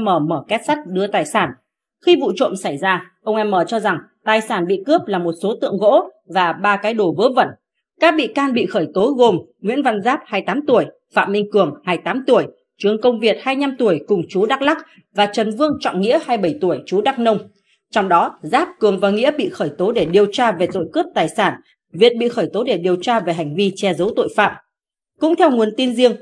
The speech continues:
quá trình điều tra của cơ quan chức năng đã xác định các nghi phạm có hành vi khống chế vợ ông M, cướp đi số tài sản tổng giá trị hơn ba tỷ đồng. Trước đó, sáng mười bốn tháng mười, Giáp, Cường và Nghĩa đã thuê ô tô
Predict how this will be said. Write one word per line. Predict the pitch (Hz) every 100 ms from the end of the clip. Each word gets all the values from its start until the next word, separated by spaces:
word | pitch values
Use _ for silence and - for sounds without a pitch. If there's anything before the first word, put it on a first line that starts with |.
| -
quá | 214 -
trình | 247 196
điều | 202 202
tra | 262 240
của | 202
cơ | 156 202 202
quan | 214 -
chức | 302
năng | 240 208 - _
đã | 185 185
xác | 254 330
định | 240 190 208
các | 247
nghi | 240 220 220
phạm | 214 175
có | 202
hành | 220 170
vi | 214 208
khống | 208 208
chế | 240 233 254
vợ | 226 -
ông | 208 196 190
M, | 165 131 - _ -
cướp | 285
đi | 233 202
số | 202 247
tài | 240 160
sản | - 156 -
tổng | 196 147
giá | 139 254
trị | - 185
hơn | 175 180
ba | 175 208
tỷ | 208 165
đồng. | 160 147 _ _ _ _ _ -
Trước | 320
đó, | 240 302 -
sáng | 262 320
mười | 208
bốn | 202 226
tháng | 233 269
mười, | 240 160 - -
Giáp, | 240 311 -
Cường | 214 196
và | 196
Nghĩa | 226 254 359 151
đã | - 220
thuê | 208
ô | - 214 214
tô | 247 208 -